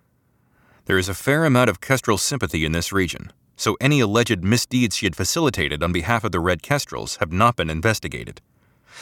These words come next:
She has a wide range of legal income-producing operations she's involved with.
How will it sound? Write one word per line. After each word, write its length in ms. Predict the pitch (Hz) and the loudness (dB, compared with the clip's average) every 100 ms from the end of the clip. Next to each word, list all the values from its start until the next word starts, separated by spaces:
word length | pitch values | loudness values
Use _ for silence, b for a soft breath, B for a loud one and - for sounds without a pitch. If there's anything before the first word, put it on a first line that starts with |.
| B | B
She 160 | - 131 | 0 2
has 120 | 127 | 4
a 60 | |
wide 360 | 117 113 160 175 | 4 4 4 2
range 340 | 120 131 143 | 2 2 2
of 80 | 107 | 0
legal 340 | 87 113 123 - | 0 2 2 2
income-producing 760 | 143 147 151 135 117 117 110 | 2 2 0 0 0 0 2
operations 640 | 104 104 98 113 123 82 78 | 2 4 4 2 2 -2 -4
she's 160 | 95 87 | -4 -2
involved 400 | 87 101 95 - | 2 2 2 -2
with. 280 | - - | -14 -14